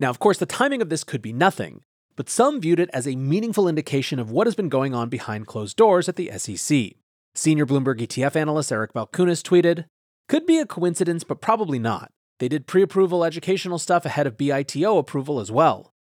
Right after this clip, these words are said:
Also, I feel like this is his way of saying, 'Look, we aren't endorsing these E T Fs. We're just trying to disclose all the possible risks so you can decide.' Hands washed." Investor Adam Cochran reiterated the point, tweeting,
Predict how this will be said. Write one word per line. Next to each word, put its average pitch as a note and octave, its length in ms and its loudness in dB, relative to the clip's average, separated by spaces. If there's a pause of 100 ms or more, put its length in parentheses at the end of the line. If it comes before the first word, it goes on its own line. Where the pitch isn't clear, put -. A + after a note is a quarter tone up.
(160)
Also, G#2 280 -2
I B2 60 0
feel D#3 180 2
like D3+ 140 0
this F#3 140 -2
is G3+ 120 -6
his F3+ 160 -6
way E3+ 140 2
of D3+ 100 -4
saying, E3 380 -2
'Look, E3 420 2
we C3+ 100 0
aren't G#3 180 2
endorsing D#3+ 460 -2
these D#3 300 -4
E C#3+ 80 -4
T C3 200 0
Fs. C3 380 0 (220)
We're C3 80 2
just F#3 180 2
trying G3 240 0
to F3+ 80 0
disclose D#3 400 0
all B2+ 180 -2
the D3 60 -6
possible A#2 460 -4
risks F#3 340 2
so - 140 -6
you G2+ 160 -4
can G2+ 100 -10
decide.' C3 600 -2 (240)
Hands E2+ 260 -16
washed." D#3+ 480 4 (380)
Investor C#3 360 0
Adam A2 220 -4
Cochran E3 420 0
reiterated A2+ 500 -4
the A2 80 -12
point, F3+ 360 0
tweeting, F3 460 2